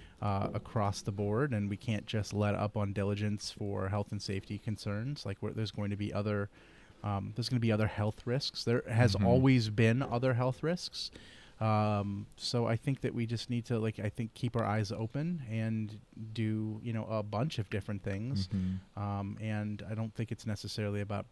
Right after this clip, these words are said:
Speaker 1: being a brother's keeper, but it's more about, um, promoting a culture that,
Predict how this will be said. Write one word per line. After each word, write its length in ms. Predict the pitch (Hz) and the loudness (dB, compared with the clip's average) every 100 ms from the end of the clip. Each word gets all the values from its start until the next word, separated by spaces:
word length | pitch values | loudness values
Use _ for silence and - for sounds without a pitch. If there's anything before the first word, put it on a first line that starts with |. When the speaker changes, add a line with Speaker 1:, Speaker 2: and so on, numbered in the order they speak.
| - | -6
Speaker 1:
being 220 | 107 101 | -4 -2
a 40 | 101 | -2
brother's 340 | 104 101 98 | -2 -2 -4
keeper, 460 | - 104 104 110 113 | -4 -6 -4 -4 -4
but 200 | 107 101 | -4 -4
it's 200 | 101 - | -4 -4
more 220 | 104 104 | -2 -2
about, 340 | 107 101 101 - - - - - | -2 -2 -2 -8 -20 -20 -12 -4
um, 440 | 98 98 95 98 - - | -2 -2 -4 -10 -14 -8
promoting 800 | - 110 107 107 107 107 107 104 - | -2 2 4 2 2 0 -2 -8 -6
a 220 | 107 104 - | -4 -4 -6
culture 720 | - 107 104 - 113 113 117 - | -6 -6 -6 -4 -2 -2 -6 -8
that, 220 | 104 104 | -8 -8